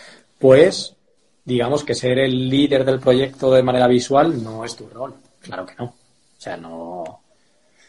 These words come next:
La exposición, en ese caso, es casi obligatoria, ¿no? Pero, a ver, hay soluciones, digamos, tú puedes, eh, tú puedes de alguna manera, si tú, si tú encuentras un problema que resolver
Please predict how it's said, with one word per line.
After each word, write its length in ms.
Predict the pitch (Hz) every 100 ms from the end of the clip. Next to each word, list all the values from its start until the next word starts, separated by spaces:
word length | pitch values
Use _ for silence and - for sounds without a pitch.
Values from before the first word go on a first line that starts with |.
| _ _ _ _ _ _ _
La 80 | -
exposición, 1800 | 110 123 117 127 135 151 156 165 156 151 147 139 135 131 131 123 123 127
en 80 | 120
ese 160 | 117 120
caso, 280 | 127 127 156
es 80 | 139
casi 200 | 117 117
obligatoria, 460 | 107 107 151 139
¿no? 180 | 123 107 _
Pero, 180 | 120 123
a 40 |
ver, 160 | 131 - _ _ -
hay 160 | - 120
soluciones, 500 | 139 123 147 147 113
digamos, 320 | 117 113 104
tú 160 | 113
puedes, 420 | 117 123 131 - - _ _ _ _ _ _ _
eh, 960 | 110 107 104 104 104 101 101 98 107 - _
tú 120 | - 117
puedes 280 | 127 127
de 80 | 123
alguna 240 | 127 131 127
manera, 420 | 127 135 160 - - - _ _ _
si 160 | - 131
tú, 100 | 123 135 147 -
si 160 | -
tú 100 | 127 143
encuentras 280 | 160 151
un 80 | 156
problema 260 | 147 147 139
que 60 |
resolver 560 | 139 135 131 151 - -